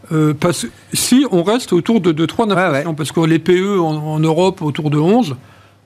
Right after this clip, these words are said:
Speaker 1: ça permet, euh, ça permet une révision en, en baisse des profits.
Speaker 2: Ouais, ouais.
Speaker 1: Même en révisant en baisse de vingt pour cent, ça voudrait dire qu'on paye treize fois les, les bénéfices.
Speaker 2: Ouais.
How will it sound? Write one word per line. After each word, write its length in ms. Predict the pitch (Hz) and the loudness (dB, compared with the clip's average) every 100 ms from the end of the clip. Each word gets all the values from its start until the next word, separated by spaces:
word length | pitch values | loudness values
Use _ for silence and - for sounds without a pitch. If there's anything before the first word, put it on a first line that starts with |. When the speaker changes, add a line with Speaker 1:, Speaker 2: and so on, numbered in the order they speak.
| _ | _
Speaker 1:
ça 220 | - 170 | -2 -2
permet, 560 | 151 185 165 175 208 220 | 0 0 0 2 4 4
euh, 600 | 175 147 143 143 139 139 | 2 2 2 2 2 0
ça 160 | 131 143 | -2 -2
permet 280 | 151 156 | 0 2
une 80 | 175 | 2
révision 440 | 151 135 151 143 160 139 135 | 0 0 0 0 0 0 -2
en, 40 | 143 | -2
en 20 | |
baisse 160 | 143 143 | 0 0
des 100 | 151 | -2
profits. 360 | - 175 131 - | 0 0 0 -2
Speaker 2:
Ouais, 60 | |
ouais. 220 | 117 170 160 | -4 -2 0
Speaker 1:
Même 200 | 185 185 | 2 2
en 80 | |
révisant 380 | 165 156 160 170 | 0 0 -2 -2
en 40 | 165 | 0
baisse 240 | 170 165 | 0 0
de 80 | 156 | -4
vingt 160 | 147 151 | -6 -6
pour 180 | 151 | -8
cent, 240 | - 208 226 | -4 -2 0
ça 100 | 170 | -2
voudrait 220 | 147 147 | -2 -2
dire 140 | 160 - | -2 -2
qu'on 120 | 151 | -4
paye 160 | 165 | -4
treize 260 | 156 - 147 | -4 -4 -6
fois 240 | - 185 | -2 -2
les, 260 | 175 147 143 | 0 0 0
les 80 | 139 | 0
bénéfices. 480 | 151 190 190 247 | -2 -2 0 -2
Speaker 2:
Ouais. 60 | - | -4